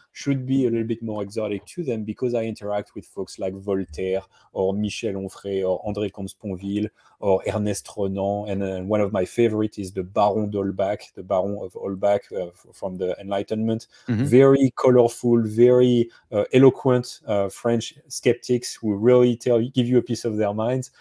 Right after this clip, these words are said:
Speaker 1: So I interact with
Speaker 2: <laughs>
Speaker 1: those, uh, colorful actors, and, uh, that's, uh, what I'm hoping is entertaining to the American philosopher who's very familiar with the apologetics.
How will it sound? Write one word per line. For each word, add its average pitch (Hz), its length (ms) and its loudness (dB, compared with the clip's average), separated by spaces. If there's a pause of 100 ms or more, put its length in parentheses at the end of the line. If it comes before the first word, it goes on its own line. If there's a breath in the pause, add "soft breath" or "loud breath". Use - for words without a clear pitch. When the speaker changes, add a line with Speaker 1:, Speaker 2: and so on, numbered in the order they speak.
(120 soft breath)
Speaker 1:
So 104 240 2
I 101 180 2
interact 107 440 0
with 107 120 -2
Speaker 2:
<laughs> 120 80 4
Speaker 1:
those, 113 220 4
uh, 101 140 0
colorful 113 500 2
actors, 113 460 -2
and, 92 180 -8
uh, 92 220 -6
that's, 98 320 -10
uh, 104 60 -14 (300)
what 113 160 0
I'm 104 140 2
hoping 110 360 0
is 101 120 0
entertaining 101 600 -6
to 101 200 -8
the 92 240 -6 (240 soft breath)
American 110 500 4
philosopher 101 640 2
who's 95 380 -8 (280)
very 107 220 4
familiar 101 400 -6
with 95 140 -4
the 98 60 -6
apologetics. 101 680 -8